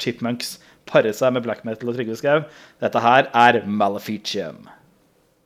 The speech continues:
Du hører på Flokken her på Radio Trøndelag. Den låta der var dedisert til, eh, våre kjære pensjonistvenner som sitter, eh, og holder på med naziting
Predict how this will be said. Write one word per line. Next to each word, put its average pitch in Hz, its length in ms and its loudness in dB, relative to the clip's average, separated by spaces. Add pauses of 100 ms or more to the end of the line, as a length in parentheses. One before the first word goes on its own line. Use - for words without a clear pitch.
(1300)
Du 131 240 -4
hører 247 480 6
på 214 220 2 (100)
Flokken 202 460 2 (100)
her 185 220 2 (100)
på 175 140 2 (180)
Radio 165 260 4
Trøndelag. 165 380 0
Den 160 160 2
låta 147 160 2
der 147 240 4
var 143 240 4 (160)
dedisert 143 680 -2
til, 151 380 -2
eh, 143 160 2
våre 135 320 4
kjære 127 460 -2
pensjonistvenner 143 720 -2
som 143 160 -10
sitter, 143 400 -2
eh, 143 280 0 (340)
og - 100 0
holder 143 160 0
på 139 80 -2
med 143 80 -4
naziting 143 540 -2